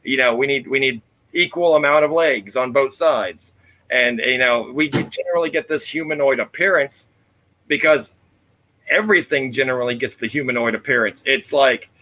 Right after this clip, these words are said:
it's very fascinating mathematically to think about that, that it's on a atomic level or cellular level, just the way that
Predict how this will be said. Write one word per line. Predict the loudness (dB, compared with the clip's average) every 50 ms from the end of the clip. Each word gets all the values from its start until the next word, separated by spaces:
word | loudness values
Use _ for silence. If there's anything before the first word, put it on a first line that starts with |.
| _ _ _
it's | -8 -6 -4 -2
very | 0 2 2 0 2
fascinating | 2 2 2 2 2 0 -2 -2 -2 -2 0 0
mathematically | 0 0 0 -2 -2 -2 0 0 0 0 -2 -2 -4 -6 -6
to | -6 -6
think | _ -8 -6 -6
about | -2 0 0 0 0 -2 0
that, | 0 0 0 0 -2
that | -2 -2 -2 -6 _ -4
it's | -4 -4 -4 -4
on | 0 2 2 2
a | 2 2
atomic | 0 0 -2 -2 -2 0 2 2 2 0 -4 -4 -2
level | -2 -2 -2 -4
or | -6 -8
cellular | -6 -2 0 0 0 0 -2 -2
level, | 0 0 -2 -2 -4
just | -6 -8 -6 -4
the | -2
way | 0 0 0 0
that | -2 -4 -6